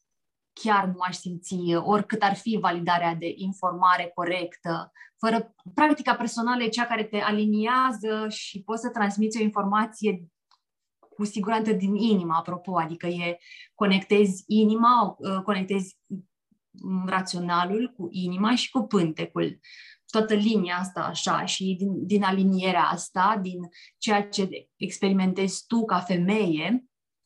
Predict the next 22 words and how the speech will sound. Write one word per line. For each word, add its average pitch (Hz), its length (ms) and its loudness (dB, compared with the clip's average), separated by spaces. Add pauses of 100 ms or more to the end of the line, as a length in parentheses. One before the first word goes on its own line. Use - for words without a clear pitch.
(360)
um, 175 760 -2
și 175 160 -6
în 190 60 -2
același 196 400 -4
timp 185 160 -2
regăsești 190 760 -2
și - 180 -4
la 180 140 0
celelalte 190 480 -4
femei, 175 680 -4 (1120)
aia 190 300 0
a 170 60 -4
fost, 180 360 -12
uh, 170 200 -2
împuternicirea 170 1080 0
reală, 170 380 0
din 175 280 -4
asta 180 540 -2 (240)
predau 175 380 0
cel 175 180 -4
mai 170 160 0
mult. 165 280 -2